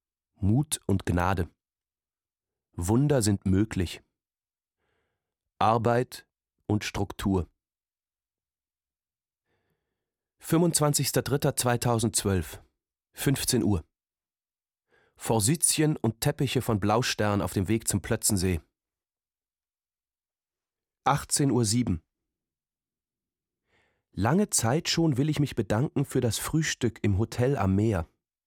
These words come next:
beginnt der Brief einer Frau, die ich nicht kenne, nie getroffen habe, nur vor sehr langer Zeit einmal bei Alexander Kluge sah und sofort in meinen ersten Roman hineinschrieb,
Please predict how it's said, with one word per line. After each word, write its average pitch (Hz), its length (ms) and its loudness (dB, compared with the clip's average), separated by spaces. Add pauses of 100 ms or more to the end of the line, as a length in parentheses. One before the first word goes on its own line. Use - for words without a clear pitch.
(480)
beginnt 98 320 0
der 101 100 0
Brief 104 240 -2
einer 92 180 0
Frau, 98 320 -2
die 87 120 -2
ich - 80 -6
nicht 87 180 -4
kenne, 87 260 -2 (540)
nie 101 160 -2
getroffen 101 460 -2
habe, 85 280 -2 (320)
nur 127 160 2
vor 120 140 2
sehr 120 240 2
langer 113 240 0
Zeit - 380 0
einmal 104 260 2
bei 101 140 -4
Alexander 104 480 -2
Kluge 117 400 -2
sah 92 280 0
und 95 140 0
sofort 139 400 -2
in 120 100 0
meinen 117 220 0
ersten 123 300 -2
Roman 101 320 0
hineinschrieb, 95 640 -2